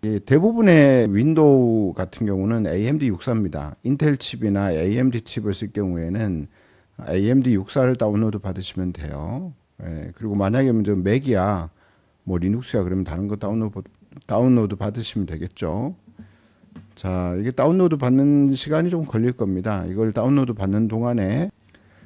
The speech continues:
자, 파워포인트로 돌아오면요. 에, 여기에 혹시 이제 자기가 사용하고 있는, 어, 칩을 잘 모를 경우에 여기 윈도우 R키 눌러서 실행창 열어가지고요.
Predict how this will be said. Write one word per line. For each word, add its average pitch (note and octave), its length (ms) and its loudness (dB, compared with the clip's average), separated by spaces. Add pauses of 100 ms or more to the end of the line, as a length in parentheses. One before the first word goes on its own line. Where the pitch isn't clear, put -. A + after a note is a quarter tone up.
(340)
자, F#2 160 -2
파워포인트로 B2 720 2
돌아오면요. G2+ 1000 0 (180)
에, F#2+ 380 0
여기에 A2+ 380 4
혹시 C#3 340 0
이제 A#2 220 4 (280)
자기가 C#3 640 2
사용하고 C3 680 4
있는, G#2 720 4 (500)
어, F2+ 320 -2
칩을 F3 280 0
잘 G2 220 0
모를 F#2+ 380 0
경우에 F#2 760 -2 (640)
여기 F#2 500 0
윈도우 C3+ 380 6
R키 D3 360 0
눌러서 G#2 540 -4
실행창 C3+ 720 0
열어가지고요. F#2+ 720 -2